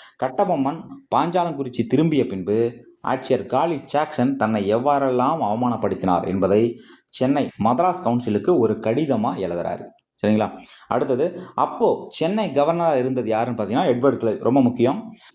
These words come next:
சென்னை கவர்னர் வீரபாண்டிய கட்டபொம்மனை ஒரு குழுவின் முன்பு ஆஜராக ஆணையிடுறாரு. ஆயிரத்தி எழுநூத்தி தொண்ணூத்தெட்டு டிசம்பர் பதினஞ்சாவது நாள், நாள் வில்லியம் பிரவுன்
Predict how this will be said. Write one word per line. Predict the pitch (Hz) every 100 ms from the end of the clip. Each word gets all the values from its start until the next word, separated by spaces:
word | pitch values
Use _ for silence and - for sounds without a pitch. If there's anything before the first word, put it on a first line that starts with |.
| _
சென்னை | - 139 185 202
கவர்னர் | 139 135 123 117 143 - -
வீரபாண்டிய | 104 147 175 165 147 127
கட்டபொம்மனை | 110 - 143 113 98 110 -
ஒரு | 104 107
குழுவின் | - 160 196 180
முன்பு | 120 113 104 113 117 -
ஆஜராக | 113 131 107 95 139
ஆணையிடுறாரு. | 95 98 90 82 82 - - _ _ -
ஆயிரத்தி | - 131 196 185 151
எழுநூத்தி | 160 151 127 139
தொண்ணூத்தெட்டு | 160 185 170 127
டிசம்பர் | - 180 165 90
பதினஞ்சாவது | 113 151 147 120
நாள், | 98 98 98
நாள் | 98 104 127 143 135 - _
வில்லியம் | 107 147 165 160 110
பிரவுன் | 113 127 156